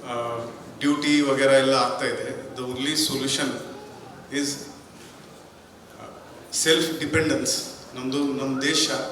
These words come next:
ನಮ್ಗೆ ಏನೇನ್ ಬೇಕು ಅದು ನಾವು ಎಷ್ಟು ಉನ್ನತವಾದ ಕೆಲ್ಸ ಮಾಡ್ತೀವಿ ಅಷ್ಟೇ ನಮ್ದು ಡಿಪೆಂಡೆನ್ಸ್ ಬೇರೆ ದೇಶದ ಮೇಲೆ ಕಡಿಮೆ ಆಗುತ್ತೆ. ಈ ಎಲ್ಲ ಆಗ್ಬೇಕಾದ್ರೆ ಈ ಫ್ಯೂಚರ್ ಜನರೇಷನ್‌ದು ಒಂದು ದೊಡ್ಡ ಪಾತ್ರ ಇದೆ.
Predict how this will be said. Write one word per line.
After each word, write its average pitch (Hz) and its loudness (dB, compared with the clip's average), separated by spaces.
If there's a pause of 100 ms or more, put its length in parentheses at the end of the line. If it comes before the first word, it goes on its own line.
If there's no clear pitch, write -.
(920)
ನಮ್ಗೆ 131 0
ಏನೇನ್ 147 4
ಬೇಕು 131 2
ಅದು 127 -2
ನಾವು 131 -2
ಎಷ್ಟು 139 0 (680)
ಉನ್ನತವಾದ 156 4
ಕೆಲ್ಸ 143 0
ಮಾಡ್ತೀವಿ 131 0
ಅಷ್ಟೇ - -4
ನಮ್ದು 139 0
ಡಿಪೆಂಡೆನ್ಸ್ 147 2
ಬೇರೆ 143 0
ದೇಶದ 135 -2
ಮೇಲೆ 123 -4
ಕಡಿಮೆ 127 0
ಆಗುತ್ತೆ. 127 -4 (400)
ಈ 131 -2
ಎಲ್ಲ 135 2
ಆಗ್ಬೇಕಾದ್ರೆ 143 4 (840)
ಈ - -4
ಫ್ಯೂಚರ್ 139 0
ಜನರೇಷನ್‌ದು 139 4
ಒಂದು 135 2
ದೊಡ್ಡ 131 -2
ಪಾತ್ರ 120 -2
ಇದೆ. 139 2